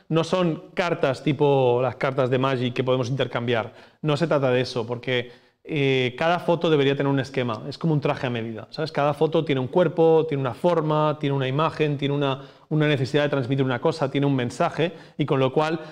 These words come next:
debemos iluminar acorde a lo que queremos conseguir para esa imagen. A mí rara vez me veréis hacer dos esquemas iguales, aunque sí, muchas veces me veréis hacer esquemas parecidos. Pero puede cambiar ligeramente medio metro de distancia,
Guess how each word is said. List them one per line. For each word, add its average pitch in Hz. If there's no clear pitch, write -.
debemos 151
iluminar 156
acorde 151
a 151
lo 131
que 123
queremos 127
conseguir 139
para 120
esa 123
imagen. 127
A 123
mí 175
rara 160
vez 180
me 147
veréis 139
hacer 143
dos 139
esquemas 135
iguales, 151
aunque 135
sí, 190
muchas 156
veces 143
me 143
veréis 127
hacer 135
esquemas 135
parecidos. 120
Pero 139
puede 165
cambiar 160
ligeramente 151
medio 147
metro 143
de 135
distancia, 165